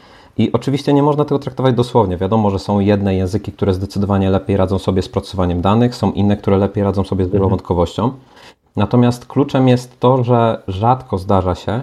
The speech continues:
Speaker 1: nie mówię, że nigdy, ale rzadko zdarza się, że język jest wąskim gardłem naszej aplikacji. E,
Speaker 2: Mhm.
Speaker 1: częściej jest to nasz kod, nasz pomysł na implementację albo nasza nieznajomość lepszych mechanizmów do rozwiązywania pewnych problemów.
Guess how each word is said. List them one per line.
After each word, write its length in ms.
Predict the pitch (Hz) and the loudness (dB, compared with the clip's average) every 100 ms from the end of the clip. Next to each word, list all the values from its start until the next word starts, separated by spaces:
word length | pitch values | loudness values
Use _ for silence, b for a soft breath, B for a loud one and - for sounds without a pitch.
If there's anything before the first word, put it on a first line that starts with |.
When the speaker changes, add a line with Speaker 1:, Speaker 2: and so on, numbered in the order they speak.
| 139 | -4
Speaker 1:
nie 100 | 107 | 0
mówię, 200 | 113 110 | 2 2
że 120 | 104 | 0
nigdy, 320 | 104 95 87 - | 0 0 -2 -4
ale 180 | 95 | -2
rzadko 320 | 92 110 - 95 | 0 0 0 -2
zdarza 300 | 107 95 87 | 0 -2 -2
się, 280 | - 135 | -4 -2
że 140 | 104 104 | 0 2
język 360 | 117 123 123 | 4 2 0
jest 120 | 110 101 | -2 0
wąskim 360 | 110 - 101 | -2 -2 -4
gardłem 360 | 101 98 95 92 | 0 0 0 -2
naszej 220 | 90 90 | -4 -6
aplikacji. 520 | 87 - - 85 - _ B B B B B B | -8 -8 -6 -8 -10 _ B B B B B B
E, 40 | 95 | -2
Speaker 2:
Mhm. 240 | 98 98 - | 0 -2 -4
Speaker 1:
częściej 400 | - 139 151 - | -2 0 0 0
jest 120 | 131 131 | 0 2
to 60 | |
nasz 200 | 117 101 | 0 0
kod, 300 | - 113 123 _ - | 0 0 0 _ -8
nasz 140 | 98 | -6
pomysł 300 | - 107 113 | 0 2 2
na 80 | 113 | 0
implementację 720 | 113 117 113 110 113 - 117 | 0 2 0 0 -2 -2 0
albo 240 | 110 104 | 0 0
nasza 260 | 107 110 113 | 2 0 0
nieznajomość 760 | 110 98 101 104 101 101 - - | 0 0 0 2 0 -2 -8 -2
lepszych 320 | 101 101 104 | -2 0 -2
mechanizmów 500 | 101 95 101 101 101 | 0 0 0 0 0
do 80 | 98 | 0
rozwiązywania 580 | 92 95 90 92 95 92 | -2 0 -2 0 0 -2
pewnych 260 | 92 98 | -4 -6
problemów. 480 | - 98 95 85 - | -4 -2 0 -2 -8